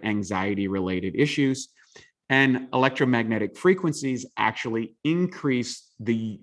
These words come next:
the need for magnesium in the body. So staring into blue light, being in Wi-Fi, and there's a variance between individuals of how much that's going to impact them. But it's safe to say that in the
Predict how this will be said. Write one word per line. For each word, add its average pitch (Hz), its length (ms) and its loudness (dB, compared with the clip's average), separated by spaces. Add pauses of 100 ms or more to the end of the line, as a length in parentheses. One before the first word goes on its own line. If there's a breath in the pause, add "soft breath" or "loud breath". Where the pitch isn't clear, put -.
the 107 120 2
need 151 540 4
for - 160 -4
magnesium 120 920 -2 (120)
in 110 140 4
the 107 60 2
body. 104 520 0 (360 soft breath)
So 104 240 -2 (420)
staring 131 380 6
into 120 140 8
blue 120 220 6
light, 156 440 6 (160)
being 117 240 -2
in 101 160 0
Wi-Fi, 151 760 6 (340 soft breath)
and 143 120 4
there's 143 160 6
a 139 40 8
variance 160 500 4
between 156 340 -2
individuals 131 580 2
of 120 160 -2
how 135 240 2
much 127 280 0
that's 110 240 -6
going 110 260 0
to 123 160 -4
impact 151 480 0
them. - 100 -20 (720 soft breath)
But 135 440 2
it's 135 240 2
safe 175 300 6
to 175 80 -4
say 123 340 2
that 117 160 0
in 117 140 0
the 113 200 -2